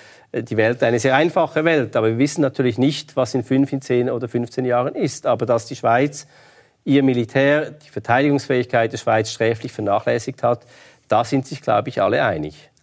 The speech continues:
Aber die, die Bedrohungen heute sind hybrider Natur. Also ich glaube nicht, äh, dass wir hier, ähm, einen direkten Angriff von Russland auf die Schweiz zu befürchten haben. Es können auch Cyberangriffe sein von irgendwelchen Netzwerken, die vielleicht nicht,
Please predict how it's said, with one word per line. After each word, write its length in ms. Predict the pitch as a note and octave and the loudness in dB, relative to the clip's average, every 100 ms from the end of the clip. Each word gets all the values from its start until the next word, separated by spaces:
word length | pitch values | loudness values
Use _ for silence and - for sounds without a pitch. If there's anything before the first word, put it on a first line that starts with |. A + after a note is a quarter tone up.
| _ - | _ -4
Aber 180 | A#2+ B2 | -2 -2
die, 200 | A#2 A#2+ | -4 -6
die 160 | C3 | -2
Bedrohungen 520 | B2 B2 B2 D3+ D#3+ C#3+ | -2 0 2 4 4 4
heute 300 | C#3+ C#3 C#3 | 0 0 -2
sind 340 | C3 B2+ A2+ | 0 -2 -4
hybrider 640 | - C#3 C3 B2 D#3 E3 | -6 -4 -2 0 2 2
Natur. 460 | D#3 C#3+ - F3 C#3 | 2 0 0 0 0
Also 120 | A#2 | -2
ich 80 | A2+ | -4
glaube 300 | C3 A#2+ A#2 | 0 0 2
nicht, 320 | B2+ D3 - _ - - - _ - | 0 0 -6 _ -20 -20 -20 _ -4
äh, 160 | B2 | -2
dass 240 | B2 B2 - | 0 -2 -2
wir 100 | A#2+ | -2
hier, 460 | B2 B2+ C#3+ C3+ | 0 2 2 0
ähm, 540 | - C3 A#2+ A#2+ B2 - - | 0 2 2 0 -4 -6 -10
einen 260 | - A#2 B2 | -2 0 2
direkten 480 | A#2+ A#2+ D3 - - | 2 2 0 -2 0
Angriff 680 | A2+ C3 D3 D3+ D3 - - | 2 4 4 2 0 -4 -8
von 240 | - B2+ | -2 0
Russland 440 | A#2+ C3+ - B2+ | 0 0 0 0
auf 160 | A#2+ G#2+ | 0 -2
die 80 | A#2 | -4
Schweiz 320 | - A2 C3+ | 0 0 0
zu 80 | E3 | -6
befürchten 480 | D3 C#3+ C#3 - C#3 | -4 -2 -2 -2 -2
haben. 240 | C3+ C#3 | 0 0
Es 160 | B2 - | -4 -2
können 300 | A2+ A2 G#2+ | -2 0 -2
auch 300 | G2+ G2+ - _ - _ _ - | -2 -4 -8 _ -20 _ _ -10
Cyberangriffe 920 | - A#2 C#3+ D3+ C#3+ C#3 C#3+ C3 C3+ | 0 2 2 2 2 2 0 0 -2
sein 320 | C3+ A#2+ B2 | 2 2 0
von 160 | A#2+ A#2+ | -2 -2
irgendwelchen 520 | B2+ C3 B2 A2+ A#2 | 0 0 0 0 0
Netzwerken, 640 | A2+ C3 - B2+ B2 C3 | 0 -2 -2 -2 0 -4
die 120 | B2 A2+ | -4 -2
vielleicht 340 | A#2+ A2+ A2 | 0 -2 0
nicht, 320 | D3 - - | -2 -2 -14